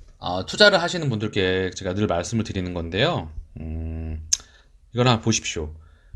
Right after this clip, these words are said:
어, 경제적 혜자가 있는 훌륭한 회사를 골라서 안전 마진을 확보할 수 있는 가격에 주식을 매입하여서 장기 보유하는 전략이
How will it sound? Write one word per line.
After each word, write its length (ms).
어, 680
경제적 720
혜자가 300
있는 540
훌륭한 720
회사를 1120
골라서 840
안전 580
마진을 460
확보할 480
수 220
있는 500
가격에 680
주식을 440
매입하여서 1000
장기 800
보유하는 580
전략이 720